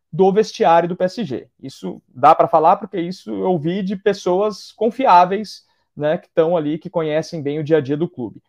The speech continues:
É, parte dessa, dessa, desse reinado do Mbappé foi,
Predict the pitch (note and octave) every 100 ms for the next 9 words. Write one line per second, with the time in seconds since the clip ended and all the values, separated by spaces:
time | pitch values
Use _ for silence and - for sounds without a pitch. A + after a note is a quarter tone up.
0 | _ _ _ - C#3+ D3 C#3+ C#3 A#2+ F#2
1 | _ _ _ _ - C#4 C#4 G3 G3+ D3+
2 | E3 E3+ - E3+ D#3 D3 C3+ B2+ A#2+ C#3+
3 | D3+ D3+ - C#3+ D3+ D#3 C#3+ D#3+ D3+ E3
4 | A3 D3 C3+ C3+ C3 - F#3+ F3+ A2+ _
5 | _ _ _ - G3 A3